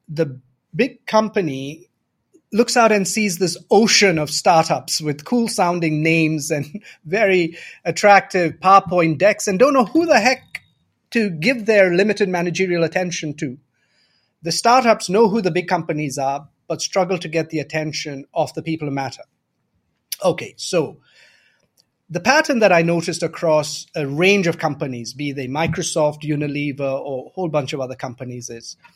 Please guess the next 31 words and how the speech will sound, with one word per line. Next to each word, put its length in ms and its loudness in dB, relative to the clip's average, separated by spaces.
first, 560 4
to 100 -2
address 460 -2
the 140 -8
goal 400 2
asymmetry, 680 -4
they 120 -4
clarified 640 0
what 180 -8
the 60 -12
synergy 600 -6
was. 460 -12
That 220 2
sounds 280 0
blindingly 640 0
obvious, 500 0
but 360 -2
I 100 2
just 220 -6
feel 240 -6
this 340 -6
notion 360 0
of 100 -2
a 40 0
win-win 920 0
gets 220 -2
bandied 480 0
around 400 -2
a 40 -4
lot. 360 -2
And, 240 -4